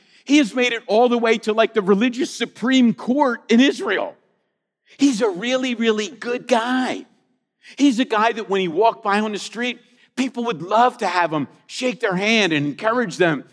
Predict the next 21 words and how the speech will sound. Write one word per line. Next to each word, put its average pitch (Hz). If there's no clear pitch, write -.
have 247
him 247
bend 226
down 220
and 190
talk 233
to 226
the 208
kids. 233
Nicodemus 269
is 175
a 175
really, 262
really 262
good 269
guy. 359
And 277
he 240
comes 233
to -
Jesus, 233